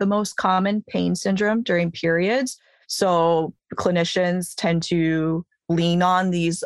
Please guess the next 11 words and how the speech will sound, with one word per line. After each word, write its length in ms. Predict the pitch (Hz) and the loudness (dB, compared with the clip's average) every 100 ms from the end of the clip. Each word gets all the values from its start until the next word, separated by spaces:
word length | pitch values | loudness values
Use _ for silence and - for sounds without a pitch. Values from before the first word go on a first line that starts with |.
| - | -2
other 420 | 156 170 175 185 | 0 2 2 0
sorts 320 | - 190 180 | -2 -2 -2
of 100 | 190 | -2
things 320 | 190 180 185 | 0 0 -2
for 100 | - | -2
causing 460 | 185 175 175 180 180 | 0 2 2 2 -2
pain 400 | 180 185 185 190 | 0 0 0 -2
and 140 | 185 | -2
kind 180 | 160 156 | -2 0
of 160 | 156 - | 0 0
push 260 | - 156 | -2 -2